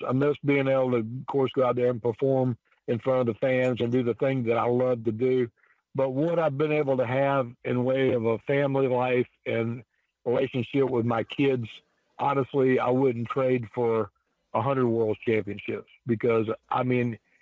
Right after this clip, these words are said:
you got to, you know, you talk about what Michael Hayes and these different guys have to do, their commitment to the, to the industry to, to make the product what it is. And you've got to give it your all.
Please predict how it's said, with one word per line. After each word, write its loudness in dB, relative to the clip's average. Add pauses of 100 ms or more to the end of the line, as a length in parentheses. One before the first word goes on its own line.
(220)
you 0
got 0
to, 0
you 0
know, 2
you 2
talk -2
about -2
what -2
Michael 0
Hayes 2
and -2
these 0
different -4
guys 2
have 0
to 0 (380)
do, 2
their 0
commitment 0
to 2
the, 0 (220)
to 0
the 0
industry -2 (480)
to, 0
to 0
make -2
the -2
product -2
what 2
it -2
is. 0 (460)
And 0
you've 0
got -4
to 0
give -2
it 0
your 0
all. -2